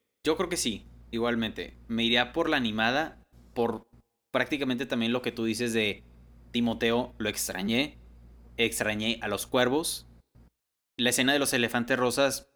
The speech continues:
me gustó cómo lo solucionaron, no le ex-, no lo extrañé tanto, pero sí la falta de Timoteo y los cuervos sí tuvieron muchísimo que ver.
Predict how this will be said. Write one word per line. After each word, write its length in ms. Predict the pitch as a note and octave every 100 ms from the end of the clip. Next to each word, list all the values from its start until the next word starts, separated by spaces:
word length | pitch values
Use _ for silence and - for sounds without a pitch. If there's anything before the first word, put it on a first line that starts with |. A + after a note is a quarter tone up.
| -
me 140 | A2
gustó 340 | G#2+ G#2+ B2
cómo 200 | A#2+ C3+
lo 140 | C#3 B2+
solucionaron, 800 | - G#2+ - G#2+ B2 D#3+ F3+ - - -
no 320 | A2 A2 A2+
le 140 | B2
ex-, 260 | C3+ C3+ - -
no 240 | A2+ G#2+ A2
lo 100 | B2
extrañé 440 | C3+ - G#2 A2
tanto, 480 | A2+ A2+ A2 E3 F#3 - - - - - - - _ _
pero 240 | C3 B2 A#2+
sí 220 | - E3+
la 120 | F3+
falta 320 | E3 D3 D3
de 80 | D#3+
Timoteo 420 | - B2 A#2 C3
y 40 | C3+
los 160 | B2+
cuervos 600 | - B2 B2 C3+ - - _ _ - _ _ - - -
sí 220 | - B2
tuvieron 640 | A#2+ B2 A#2+ A#2+ A#2 G#2+ G#2+
muchísimo 540 | A2+ A2+ - B2 B2
que 100 | A#2+
ver. 280 | A2 B2+ F#3+